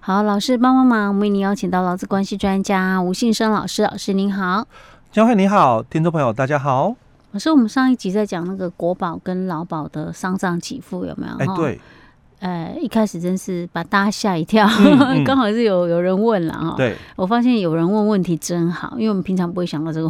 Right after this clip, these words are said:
Speaker 1: 问题。<laughs> 好，刚好有其他人问问题呢，我们可以参考一下。我们上一集讲的是那个丧葬给付部分啦，
Speaker 2: 嗯。
Speaker 1: 假设这个，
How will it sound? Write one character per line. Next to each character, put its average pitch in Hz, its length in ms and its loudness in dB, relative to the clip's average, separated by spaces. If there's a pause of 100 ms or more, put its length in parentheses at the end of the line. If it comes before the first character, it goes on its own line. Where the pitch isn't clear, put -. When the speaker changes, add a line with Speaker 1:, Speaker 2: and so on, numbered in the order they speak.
Speaker 1:
问 190 120 4
题。 170 540 4 (160)
<laughs> 294 380 -2
好， 185 140 -4
刚 202 140 -4
好 190 160 -2
有 170 220 -4
其 208 140 -4
他 247 200 0
人 226 120 -2
问 240 160 0
问 220 180 0
题 185 140 -2
呢， 170 180 0
我 160 80 -2
们 160 160 -2
可 185 100 -4
以 175 80 0
参 165 220 -4
考 160 220 -4
一 190 40 -6
下。 170 220 -4
我 175 60 -2
们 208 100 0
上 277 220 2
一 262 40 4
集 214 160 -4
讲 - 200 -10
的 - 80 -8
是 196 140 -8
那 196 100 -2
个 180 240 -8 (280)
丧 233 240 0
葬 226 220 2
给 - 180 -10
付 196 160 -4
部 185 220 -8
分 175 320 -6
啦， - 180 -12
Speaker 2:
嗯。 170 80 0
Speaker 1:
假 175 160 4
设 214 280 2
这 196 120 -2
个， 185 400 -4